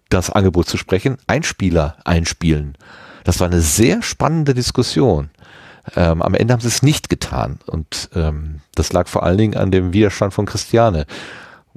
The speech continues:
Und, äh, da möchte ich an dieser Stelle <laughs> ganz, also großes Kompliment für die, äh,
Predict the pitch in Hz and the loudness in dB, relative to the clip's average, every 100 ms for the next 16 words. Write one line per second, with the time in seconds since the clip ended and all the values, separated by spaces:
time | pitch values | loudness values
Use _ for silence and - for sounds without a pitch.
0 | _ - - _ - 92 - 92 101 92 | _ -18 -18 _ -4 -4 0 0 0 0
1 | 90 98 101 - 107 98 92 92 _ _ | 0 2 0 2 2 4 4 2 _ _
2 | - 101 104 - 165 - _ _ _ _ | -2 -2 0 -4 -4 -8 _ _ _ _
3 | - - - 104 85 92 - - - _ | -20 -18 -2 -2 -2 -6 -8 -12 -16 _
4 | - _ - - 120 170 - 127 127 131 | -20 _ -12 0 2 2 -2 -2 2 2
5 | 110 131 - - 110 110 104 104 101 - | 4 2 -2 -2 0 2 2 4 2 2
6 | 92 87 87 | 2 4 2